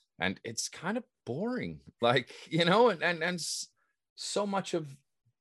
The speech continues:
the American perception of, of the beautiful game is that it's this boring game, that it has no energy, no excitement. I, I dare you to come to Bank of California Stadium and watch an L A F C game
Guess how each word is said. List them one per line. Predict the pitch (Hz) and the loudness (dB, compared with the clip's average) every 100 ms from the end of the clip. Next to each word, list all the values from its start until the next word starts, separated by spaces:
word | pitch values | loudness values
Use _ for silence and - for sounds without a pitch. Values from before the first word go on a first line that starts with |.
| _ _ | _ _
the | 98 117 | -6 -2
American | 117 117 131 139 123 120 113 | 0 2 4 4 2 -2 -2
perception | 110 107 101 - 120 - 98 90 | -2 -2 -2 2 2 0 -2 -2
of, | 82 - | -4 -4
of | 92 82 85 | -4 -4 -8
the | 87 | -8
beautiful | 92 92 87 90 - | -4 -4 -6 -8 -2
game | 113 131 87 | -2 -2 -4
is | 78 | -4
that | 85 82 | -4 -4
it's | 78 | -6
this | - 82 | -8 -8
boring | - 80 80 85 82 76 | -6 -4 -2 -2 -6 -4
game, | 80 85 85 82 80 | -4 -2 -4 -6 -6
that | 80 78 _ _ _ | -6 -8 _ _ _
it | 69 | -6
has | 90 85 | -2 -2
no | 85 82 | 0 0
energy, | 85 87 78 80 | 0 -2 -2 -4
no | 82 80 | -2 -2
excitement. | 76 - 90 87 80 76 _ _ - | -2 2 2 2 -4 -12 _ _ -4
I, | - | -2
I | 110 | -4
dare | 95 113 120 | 2 4 6
you | 117 92 76 | 4 0 -4
to | - | -8
come | 90 101 | -4 -2
to | 95 | -2
Bank | 90 90 85 | -2 -2 -2
of | |
California | 92 87 82 90 85 | 0 0 0 -2 -4
Stadium | - 90 90 85 | -2 0 0 -2
and | 82 | -2
watch | 85 90 - | -2 -2 -2
an | 87 | 0
L | 87 | 2
A | 90 | 0
F | 85 | -2
C | 104 | -6
game | 92 101 | -4 -4